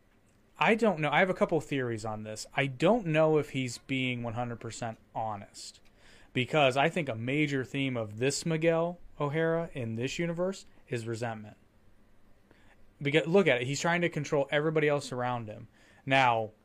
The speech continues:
where this kinda ties into why he's trying to prevent Miles. Now, th-, it might be true. His universe might have been, or the universe he went to might have been erased. But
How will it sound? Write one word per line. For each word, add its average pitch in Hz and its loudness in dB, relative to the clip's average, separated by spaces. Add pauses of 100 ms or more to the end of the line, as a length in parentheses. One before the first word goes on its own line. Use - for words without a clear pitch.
(840)
where 160 6
this 165 -2
kinda 156 0
ties 143 0
into 135 -2
why 131 2
he's 123 -6
trying 131 -2
to 117 -8
prevent 117 -4
Miles. 131 0
Now, 170 4
th-, 175 -4
it 196 0
might 190 4
be 151 0
true. 139 -2
His 131 -4
universe 139 -2
might 135 2
have 123 -4
been, 120 -6 (300)
or 127 2
the 123 0
universe 131 -2
he 120 -8
went 139 -4
to 120 -6 (340)
might 135 4
have 123 -2
been 117 -4 (320)
erased. 120 0 (580)
But 123 4